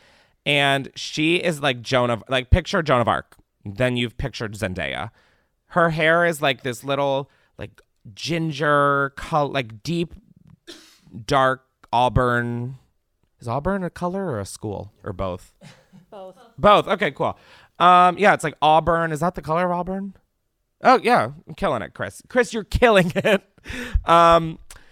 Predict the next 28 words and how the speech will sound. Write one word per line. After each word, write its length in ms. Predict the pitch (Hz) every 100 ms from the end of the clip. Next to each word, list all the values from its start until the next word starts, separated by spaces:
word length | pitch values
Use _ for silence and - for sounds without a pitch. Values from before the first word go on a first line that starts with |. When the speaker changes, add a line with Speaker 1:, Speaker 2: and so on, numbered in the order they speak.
| - _ _ _ _
Speaker 1:
yeah, 260 | 214 262 160
she's 160 | 175
got, 140 | 170 190
like, 100 | 185
a 40 |
little 180 | 175 170
auburn 460 | - 180 175 175 170
bob 500 | 202 180 170 175 156
that's 180 | 156
a 60 | 170
little 200 | 160 165
wavy, 600 | 143 160 160 160 160 160
and 160 | - 165
then 160 | 160 -
it 120 | 160
literally 480 | 156 156 160 165 175
looks 240 | 147 -
like 120 | 160
she's 200 | - 127
wearing 380 | 127 127 120 113 -
armor, 600 | 110 117 135 156 180 190 -
but 140 | 156
then 140 | 147 143
it, 100 | -
like, 140 | 123 101 _ _ -
the 100 | 143
chainmail 600 | - 139 135 139 135 120
drapes 840 | - 107 117 143 - - -